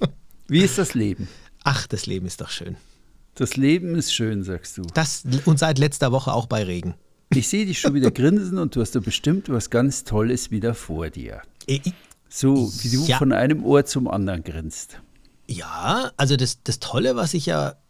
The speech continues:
Speaker 1: also, also jetzt quasi die Folge, wir nehmen ja die Folgen im Vorfeld auf, also die Folge müsste jetzt am dreißigsten April gesendet werden. Da bin ich schon wieder in Kroatien, auf dem Konati Cup.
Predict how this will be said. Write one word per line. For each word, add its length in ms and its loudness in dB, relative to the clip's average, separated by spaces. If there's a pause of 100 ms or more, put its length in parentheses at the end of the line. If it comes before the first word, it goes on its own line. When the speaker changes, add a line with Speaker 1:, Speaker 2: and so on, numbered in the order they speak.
(200)
Speaker 1:
also, 360 2 (1120)
also 180 0
jetzt 840 -2 (140)
quasi 680 -2
die 120 -8
Folge, 680 -2
wir 120 2
nehmen 140 2
ja 40 2
die 80 0
Folgen 460 -4
im 100 -4
Vorfeld 420 -4
auf, 640 -8
also 200 -10
die 100 -8
Folge 340 -2
müsste 260 -2
jetzt 140 -4
am 80 -2
dreißigsten 460 -4
April 400 -2 (640)
gesendet 460 0
werden. 260 -4
Da 100 -6 (140)
bin 180 -2
ich 160 -4
schon 140 0
wieder 180 0
in 60 0
Kroatien, 640 -6 (520)
auf 180 -6
dem 100 2
Konati 420 0
Cup. 220 -10